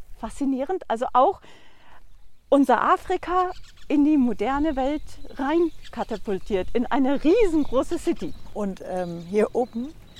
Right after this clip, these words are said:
Speaker 2: hören wir die Vögel, die sind, glaub ich, nicht so happy, weil ich glaube, wir sind jetzt in denen ihrer Village irgendwie eingedrungen. <laughs> Und die haben uns, entweder haben die was zu erzählen oder, ähm, sie möchten, dass wir weitergehen. Und ich glaube,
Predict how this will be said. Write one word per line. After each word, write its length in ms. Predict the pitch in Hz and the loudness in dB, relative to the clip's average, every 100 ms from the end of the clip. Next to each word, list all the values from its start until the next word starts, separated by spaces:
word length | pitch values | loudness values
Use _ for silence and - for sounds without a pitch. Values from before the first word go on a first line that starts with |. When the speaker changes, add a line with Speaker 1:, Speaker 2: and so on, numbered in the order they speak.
| - | -6
Speaker 2:
hören 240 | 202 196 | -4 -2
wir 260 | 190 185 180 | -2 -2 -4
die 240 | 185 190 | -6 -8
Vögel, 360 | - 214 202 196 | -6 -2 0 -2
die 80 | |
sind, 140 | 185 190 | -4 -2
glaub 140 | 196 | -2
ich, 80 | 175 | -2
nicht 180 | 214 - | -4 -4
so 100 | 214 | -4
happy, 380 | 180 190 190 180 | -4 -4 -4 -2
weil 120 | 175 | -4
ich 100 | 165 | -4
glaube, 320 | 185 185 185 | -2 -2 -2
wir 60 | 175 | -4
sind 100 | 165 | -6
jetzt 140 | 175 | -8
in 120 | 180 165 | -8 -4
denen 180 | 185 190 | -2 -2
ihrer 280 | 151 139 | -2 -2
Village 440 | 131 147 165 - - | -2 -4 -2 -2 -4
irgendwie 320 | 165 160 156 | -4 -4 -2
eingedrungen. 680 | - 175 180 165 165 175 220 - - - - | 0 0 -2 -2 2 4 4 2 2 2 2
<laughs> 320 | - 302 262 359 | 2 6 10 10
Und 220 | 254 220 | 10 8
die 100 | 214 | 8
haben 140 | 208 | 8
uns, 180 | 220 220 | 6 4
entweder 360 | - 226 233 220 | 4 4 8 6
haben 120 | 208 | 6
die 100 | 196 | 2
was 140 | 180 | 0
zu 100 | - | 0
erzählen 560 | 175 - - 208 240 269 - - - - | -4 -2 0 2 2 2 -4 -14 -18 -2
oder, 500 | - 214 202 202 202 | 4 8 10 8 6
ähm, 400 | 202 190 185 185 180 | 6 6 6 2 -4
sie 140 | 180 | -2
möchten, 360 | 185 190 - 196 | -2 -2 -2 -4
dass 180 | 175 | -4
wir 140 | 175 160 | -2 2
weitergehen. 580 | 170 190 196 165 202 220 | 4 4 0 0 -2 -2
Und 120 | 208 | -2
ich 180 | 185 - | -6 0
glaube, 560 | 190 185 202 214 220 | 6 6 6 4 2